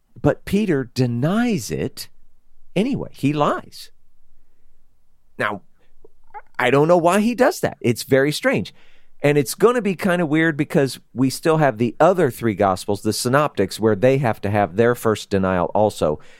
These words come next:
So that's gonna get a little strange. But anyway, once Peter is inside, he joins the others that are inside. They would be, like, servants and officers all around a fire. It's cold.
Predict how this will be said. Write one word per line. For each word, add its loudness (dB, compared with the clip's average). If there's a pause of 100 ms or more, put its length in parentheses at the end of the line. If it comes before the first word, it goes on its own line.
(100)
So -4
that's 2
gonna 0
get 2
a 0
little 4
strange. 0
But 2 (380)
anyway, 2 (260)
once 2
Peter 0
is 0
inside, -2 (1160)
he 2
joins 0
the 0
others 2
that 2
are 4
inside. 0
They 2
would -4
be, 0
like, 0
servants 0
and -2
officers -2 (400)
all 4
around -2
a -8
fire. -2 (220)
It's -4
cold. -6